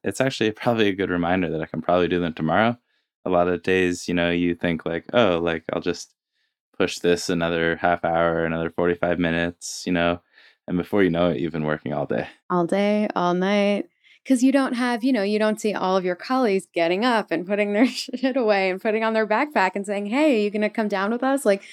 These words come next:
Speaker 2: that type of accountability is not there. So I think it's easy to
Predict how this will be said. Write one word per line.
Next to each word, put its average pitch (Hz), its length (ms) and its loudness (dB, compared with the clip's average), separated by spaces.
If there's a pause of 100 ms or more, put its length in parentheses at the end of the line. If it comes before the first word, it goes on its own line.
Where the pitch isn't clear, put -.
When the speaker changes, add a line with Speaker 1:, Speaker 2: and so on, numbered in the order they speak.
(360)
Speaker 2:
that 190 340 2
type 196 220 2
of 180 100 -2
accountability 165 760 0
is 160 160 -2
not 156 240 -4
there. 170 340 2
So 180 140 -2
I 170 80 2
think 180 180 -4
it's - 200 -4
easy 170 380 0 (160)
to 175 440 4